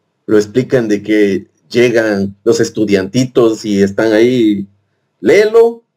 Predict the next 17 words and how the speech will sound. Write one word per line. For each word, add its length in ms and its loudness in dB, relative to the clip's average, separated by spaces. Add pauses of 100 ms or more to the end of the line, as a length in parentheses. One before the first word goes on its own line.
(1000)
y 200 2
el 120 2
que 100 -6
tú 120 -4
consideres, 640 2
me 80 0
lo 160 2
pasas, 580 -2 (1040)
y 140 -2
yo 160 2
veo 280 0
qué, 340 -6 (560)
qué 100 0
decisión 500 -2
voy 140 2
a 160 -4
tomar. 320 -8